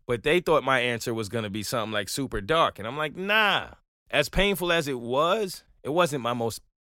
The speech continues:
painful experience with a girl because, if I'm being honest, as a man, my most painful experience with a girl was, I think a lot of men may have been here before. Being cheated on is painful. It hurts.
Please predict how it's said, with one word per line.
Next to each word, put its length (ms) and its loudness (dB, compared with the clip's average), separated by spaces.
painful 400 2
experience 580 -4
with 140 -6
a 140 -12
girl 600 2
because, 840 0
if 120 -8
I'm 100 0
being 300 -2
honest, 540 4
as 160 0
a 80 0
man, 560 0
my 300 0
most 320 -2
painful 380 2
experience 580 -2
with 160 -6
a 60 -8
girl 640 0
was, 640 -2
I 80 -2
think 160 -4
a 60 2
lot 240 4
of 40 -2
men 380 -4
may 100 -2
have 220 0
been 160 0
here 180 -2
before. 460 -12
Being 220 0
cheated 320 2
on 160 4
is 100 -4
painful. 540 -2
It 140 0
hurts. 360 -2